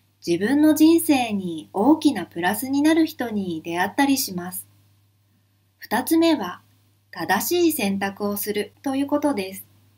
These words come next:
運の悪い人は人生の岐路に立たされると、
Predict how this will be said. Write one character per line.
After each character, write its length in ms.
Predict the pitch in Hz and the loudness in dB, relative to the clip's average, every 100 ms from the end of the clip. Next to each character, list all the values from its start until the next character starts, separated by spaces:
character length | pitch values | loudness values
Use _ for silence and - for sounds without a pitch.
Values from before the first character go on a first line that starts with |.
| _ _ - | _ _ -6
運 200 | 220 330 | 2 4
の 180 | 339 285 | 6 4
悪 260 | 240 226 | 2 -2
い 40 | 226 | -8
人 260 | - 202 | -6 -6
は 320 | 185 175 170 - | -6 -8 -10 -8
人 260 | 180 269 302 | -2 0 2
生 200 | 330 285 | 4 2
の 140 | 220 | 0
岐 140 | 202 233 | -6 -4
路 160 | 254 | -4
に 100 | 226 | -4
立 140 | 202 190 | -8 -8
た 100 | 190 | -6
さ 140 | 208 | -4
れ 120 | 208 | -4
る 100 | 208 | -6
と、 260 | 202 180 | -8 -12